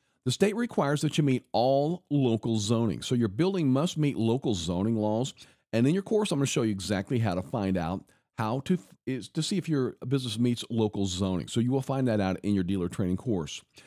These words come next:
In order to obtain a retail dealer license, you must have a display lot for at least five vehicles. In a rare scenario, the state may allow a dealer license to be issued at a residential property. Most cities and counties'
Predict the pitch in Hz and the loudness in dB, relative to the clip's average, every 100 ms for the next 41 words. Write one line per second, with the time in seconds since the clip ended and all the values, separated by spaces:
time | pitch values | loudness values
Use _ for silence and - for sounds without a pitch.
0 | - _ _ 135 139 208 254 208 175 185 | -20 _ _ 2 2 0 -2 -2 -2 0
1 | 165 156 - 113 98 113 160 - 117 110 | 0 0 0 0 2 0 -2 -4 -4 -2
2 | 135 151 82 78 78 82 107 107 175 - | -2 -2 -2 -4 -6 -2 0 0 -2 -6
3 | - 98 85 92 98 98 90 - 135 147 | -6 -4 -2 -4 -2 -2 -2 -6 -4 -2
4 | 170 80 80 87 113 92 117 131 - 127 | -2 -2 -4 -2 -2 0 0 -2 -4 -10
5 | - _ _ 123 87 87 101 120 120 76 | -18 _ _ -4 -2 -2 0 -2 -2 -8
6 | - - _ _ _ _ 131 113 95 202 | -10 -20 _ _ _ _ 0 2 2 0
7 | 285 - 135 123 113 92 78 69 - 147 | 0 0 2 2 2 0 -2 -4 -4 -2
8 | - 90 - 127 131 147 180 - 120 104 | 0 -2 0 2 2 2 0 0 0 0
9 | 95 95 95 110 107 104 98 107 101 104 | 2 2 0 0 0 0 0 -4 -4 -2
10 | 104 104 - 104 - 101 90 78 104 117 | 0 0 0 -2 0 0 0 -2 -2 0
11 | 104 - - - 92 104 120 131 120 _ | -2 -4 -8 -6 -4 -2 -2 -2 -4 _
12 | _ _ _ _ _ _ - 123 196 - | _ _ _ _ _ _ 0 4 4 4
13 | 190 175 127 110 - 127 113 127 107 | 2 2 2 0 0 -2 0 -2 -4